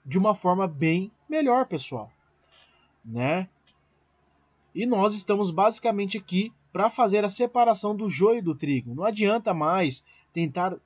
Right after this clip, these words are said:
insistir naquele fulano, do beltrano, no ciclano. Essas pessoas já foram entregues ao engano. Você já tentou, às vezes você brigou, não tá mais falando com aquela pessoa. Cara, assim,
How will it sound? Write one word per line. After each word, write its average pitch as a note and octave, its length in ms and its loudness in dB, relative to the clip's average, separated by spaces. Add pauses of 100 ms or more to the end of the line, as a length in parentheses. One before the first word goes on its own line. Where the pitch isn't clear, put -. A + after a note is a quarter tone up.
(100)
insistir F#3 580 0
naquele E3+ 340 -2
fulano, D#3 460 0
do C#3+ 100 -4
beltrano, D3+ 480 -2
no D#3 80 -4
ciclano. C3 540 -6 (260)
Essas F#3+ 280 -6
pessoas G3 340 -2
já G#3 140 0
foram G3 240 2
entregues G3 520 -2
ao D3+ 160 0
engano. B2+ 380 -4
Você G#3+ 160 -10
já G#3 140 -2
tentou, F#3 600 4 (300)
às D3 160 -2
vezes F#3+ 140 0
você G3 200 0
brigou, D#3 720 4 (280)
não G3 120 -8
tá G3+ 140 4
mais G3 180 0
falando F3+ 320 2
com F3+ 60 -2
aquela E3+ 260 -2
pessoa. D#3 380 -4
Cara, E3 340 2 (1500)
assim, F#3 400 -2